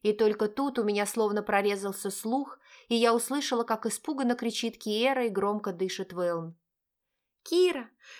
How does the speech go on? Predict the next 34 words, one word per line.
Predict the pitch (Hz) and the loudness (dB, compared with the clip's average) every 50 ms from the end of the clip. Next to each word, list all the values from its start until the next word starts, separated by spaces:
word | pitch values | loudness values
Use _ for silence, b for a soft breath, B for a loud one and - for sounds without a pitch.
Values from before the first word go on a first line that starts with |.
| B B | B B
ты | - 381 370 | 4 4 4
что, | 370 - - 381 359 | 6 4 2 2 2
не | 349 370 | 2 0
слышала, | 370 - 415 403 392 403 392 339 339 330 | 0 2 2 2 4 2 2 2 2 0
что | - - | 0 0
я | 330 330 349 | 0 0 0
тебе | 339 - 294 330 330 | 0 0 -2 -2 0
кричала? | - 330 330 - - - 294 247 233 226 220 214 - _ _ _ - | 0 -2 -2 -2 -2 0 0 0 0 0 -4 -8 -12 _ _ _ 4
Как | - 370 359 359 - | 6 6 6 6 4
ты | - 339 | 0 0
туда | 359 330 285 262 302 294 | 0 0 2 4 4 6
попала? | 302 302 302 294 302 302 294 277 269 240 220 208 208 _ _ _ _ _ | 6 4 4 4 4 4 4 4 4 2 -2 -6 -12 _ _ _ _ _
Что | _ - - _ 339 330 320 311 | _ -18 -4 _ 4 4 4 4
с | 320 - | 2 0
тобой? | - 277 262 220 240 247 233 214 208 - B B B B | 0 0 2 2 0 0 -2 -2 -6 -12 B B B B
Тебе | - 302 247 320 - | -2 2 2 2 2
плохо? | - 330 349 370 370 359 370 262 233 - _ _ B B B B | 2 4 4 4 4 4 0 -6 -10 -10 _ _ B B B B
Они | - 311 262 330 320 | 0 0 2 0 0
что-то | - - 349 339 339 | 0 -2 -2 -2 -2
с | 320 - | -2 2
тобой | - 320 277 311 311 302 | 2 2 4 4 2 0
сделали?" | 277 277 330 339 359 349 311 277 240 226 220 - _ _ _ _ _ _ _ _ _ _ _ _ _ | 0 0 0 2 2 2 0 0 -2 -4 -6 -8 _ _ _ _ _ _ _ _ _ _ _ _ _
Она | _ 214 208 214 214 202 | _ -4 0 0 0 0
громко | 196 214 233 254 262 247 220 - 214 196 | 2 4 6 8 8 6 6 2 -2 -4
кричала | - 214 214 202 - - 262 247 247 240 226 | -4 -6 -6 -4 -2 2 4 4 4 4 2
уже | 220 214 196 220 | 0 0 0 0
осипшим | 208 208 - - 233 233 220 - - 220 208 196 | 0 0 0 -2 -4 -4 -4 -2 -2 -2 -2 2
голосом, | 185 240 254 269 262 247 240 - - 208 196 196 B B B B - | 4 6 6 6 6 2 0 -2 -4 -4 -6 -6 B B B B -2
беспокойно | 233 233 - - 233 226 233 - 233 220 214 208 208 | -2 -2 2 0 0 0 4 2 2 4 4 4 2
осматривала | 208 - - 220 220 214 214 214 208 202 202 202 | 2 0 0 0 0 2 2 2 2 2 2 0
мои | 202 202 196 202 202 | 2 2 2 2 0
руки | 214 254 277 302 294 - 277 262 | 0 0 0 -2 -4 -4 -4 -2
и | 247 | 0
лицо, | 240 247 240 - - 208 190 190 190 b | 0 -2 -2 -2 -2 0 0 0 -2 b